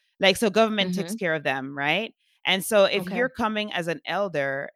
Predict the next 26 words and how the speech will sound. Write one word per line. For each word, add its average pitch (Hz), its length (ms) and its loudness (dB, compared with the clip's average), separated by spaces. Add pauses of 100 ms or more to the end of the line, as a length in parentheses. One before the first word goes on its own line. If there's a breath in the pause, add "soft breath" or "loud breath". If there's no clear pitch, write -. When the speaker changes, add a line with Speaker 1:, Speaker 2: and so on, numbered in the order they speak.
Speaker 1:
they 160 300 -2
don't 233 180 0
know 208 160 0
what 180 180 0
your 165 80 -8
medical 156 300 -6
problems 139 500 -10
are. 127 360 -6 (240 soft breath)
If 180 140 -2
they're 220 180 8
gonna 226 240 -2
have 185 240 -4
to, 185 120 -4
Speaker 2:
Okay. - 20 -2
Speaker 1:
like, 147 320 -2
put - 160 -4
money 180 320 -4
into 170 220 -10
you 156 260 -6
to, 143 120 -2
like, 143 320 -2 (160)
get 160 200 -2
all 151 200 0
this 160 140 -6
stuff 143 280 -8
going, 151 540 -4